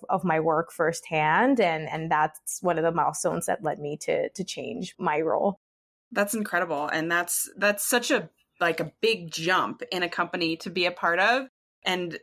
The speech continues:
Speaker 2: the, you know, the variations of what you're experiencing in your day-to-day life,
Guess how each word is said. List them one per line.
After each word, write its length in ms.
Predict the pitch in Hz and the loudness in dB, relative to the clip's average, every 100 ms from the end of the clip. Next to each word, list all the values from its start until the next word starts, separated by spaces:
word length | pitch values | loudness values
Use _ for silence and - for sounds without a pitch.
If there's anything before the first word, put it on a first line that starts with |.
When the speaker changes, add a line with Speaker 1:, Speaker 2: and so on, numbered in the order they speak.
| - | -10
Speaker 2:
the, 200 | 180 170 - | -6 -6 -6
you 160 | 170 185 | -2 2
know, 80 | 170 | 2
the 120 | 160 | 0
variations 760 | 151 185 185 170 202 160 151 151 | 2 2 4 2 2 0 -2 -2
of 100 | 156 | -2
what 220 | 160 - | -2 0
you're 120 | 156 | -2
experiencing 800 | 147 - 165 165 165 160 - 156 | -4 -2 0 2 0 -2 -4 -4
in 100 | 156 | -2
your 140 | 151 | -2
day-to-day 800 | 151 160 160 156 156 156 151 - - | -2 0 0 0 0 2 0 -2 -2
life, 420 | 160 147 147 | 0 0 -2